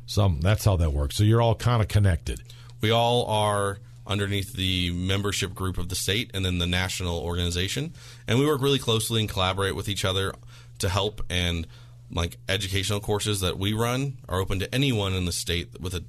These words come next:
Speaker 2: that wants to attend, um, or Advocacy Denver, which is the, the arc that runs Denver County. Same thing. They run classes for individuals, and if I have an individual that lives a little bit closer to Denver and wants to go there,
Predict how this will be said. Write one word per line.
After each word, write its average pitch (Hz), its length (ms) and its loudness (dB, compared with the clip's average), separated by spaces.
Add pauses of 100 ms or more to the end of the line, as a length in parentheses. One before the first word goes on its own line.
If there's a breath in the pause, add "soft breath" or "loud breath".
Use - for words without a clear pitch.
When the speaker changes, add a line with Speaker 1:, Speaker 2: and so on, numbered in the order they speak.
(180)
Speaker 2:
that 85 160 -2
wants 92 280 -2
to 87 100 -2
attend, 85 460 -4 (400 loud breath)
um, 87 340 0
or 98 240 2
Advocacy 92 400 -2
Denver, 90 280 0
which 95 180 -4
is 85 120 -4
the, 82 200 -4
the 87 140 -2
arc 82 180 -2
that - 140 -6
runs 85 260 -2
Denver 87 300 -2
County. 87 400 -2 (200 loud breath)
Same 92 220 -2
thing. 90 240 0
They 85 100 0
run 85 180 -2
classes 85 640 -4 (240 loud breath)
for - 80 -4
individuals, 90 680 0
and 80 160 -4 (300 loud breath)
if 87 100 -6
I 90 100 2
have 90 100 0
an 90 60 0
individual 90 440 -2
that - 200 -4
lives 87 280 -2
a 82 40 -8
little 95 300 0
bit 92 140 -4
closer 95 400 -2
to 90 80 -2
Denver 92 300 0
and 87 100 -2
wants 87 240 -2
to 90 80 -4
go 87 160 0
there, 104 340 0